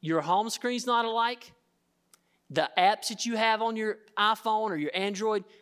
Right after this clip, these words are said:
they're not alike. You can customize your phone to fit you.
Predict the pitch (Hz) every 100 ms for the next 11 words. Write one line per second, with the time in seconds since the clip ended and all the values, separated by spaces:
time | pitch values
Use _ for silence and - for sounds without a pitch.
0 | - 135 160 202 214 220 214 220 214 -
1 | - _ 147 180 214 220 190 - - 226
2 | 247 - 220 170 147 131 135 170 - -
3 | _ _ 156 160 156 - 240 190 156 170
4 | - _ - 170 - - 214 196 - -
5 | 180 165 240 135